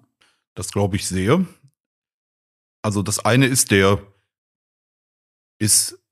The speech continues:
heute immer noch in Anführungszeichen normale Weg mit, äh, n-, neun Jahren die Erstkommunion, dann im Jugendalter die Firmung. Aber das hat natürlich auch zur Folge, dass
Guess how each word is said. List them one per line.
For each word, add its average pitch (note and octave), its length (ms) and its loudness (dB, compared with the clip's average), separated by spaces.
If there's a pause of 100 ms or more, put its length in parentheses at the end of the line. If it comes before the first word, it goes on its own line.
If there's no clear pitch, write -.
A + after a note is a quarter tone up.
(100)
heute A2 280 2
immer A#2 280 4
noch - 380 -2 (280)
in F2+ 80 -4
Anführungszeichen G2 760 0
normale E2+ 600 2
Weg A#2 500 2 (640)
mit, - 640 -8
äh, D#2 260 -8 (280)
n-, D#2 160 -10 (260)
neun F2 260 -2
Jahren F#2+ 360 2
die F2 80 0
Erstkommunion, F#2+ 600 -2
dann E2 360 -4 (140)
im D#2+ 380 -10
Jugendalter F#2+ 540 -2
die D#2 100 -6
Firmung. G#2+ 560 0 (800)
Aber F#2 120 -4
das F2 160 -6
hat G#2+ 160 0
natürlich G#2+ 420 0
auch F#2+ 100 -4
zur F#2+ 160 -4
Folge, G#2 320 2
dass - 400 -2